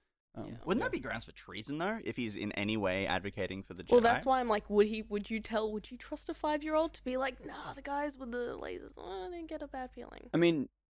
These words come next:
Speaker 1: his entire character is grounds for treason. He's, he's advocating for the Jedi Underground. He's a, he's a key leader in the rebellion, <laughs> you know?
Speaker 3: Yeah,
Speaker 1: Like,
Speaker 3: for sure, but
Speaker 1: yeah.
Speaker 3: he's still, like, in the Senate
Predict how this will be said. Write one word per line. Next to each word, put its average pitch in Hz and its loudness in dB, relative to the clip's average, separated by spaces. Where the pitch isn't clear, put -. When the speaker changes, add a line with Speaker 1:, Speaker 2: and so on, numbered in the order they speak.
Speaker 1:
his 180 10
entire 151 10
character 175 6
is 117 4
grounds 110 4
for - -6
treason. - 0
He's, 160 10
he's 156 12
advocating 127 8
for 131 -2
the 120 0
Jedi 123 8
Underground. 120 2
He's 196 0
a, 196 4
he's 180 4
a 131 6
key 160 8
leader 143 6
in 127 0
the 117 -2
rebellion, 131 4
<laughs> - -14
you 123 6
know? 160 10
Speaker 3:
Yeah, 190 12
Speaker 1:
Like, 143 10
Speaker 3:
for 139 2
sure, 131 12
but 110 8
Speaker 1:
yeah. 123 6
Speaker 3:
he's 127 2
still, 123 2
like, 90 -6
in 113 0
the 90 -6
Senate - -2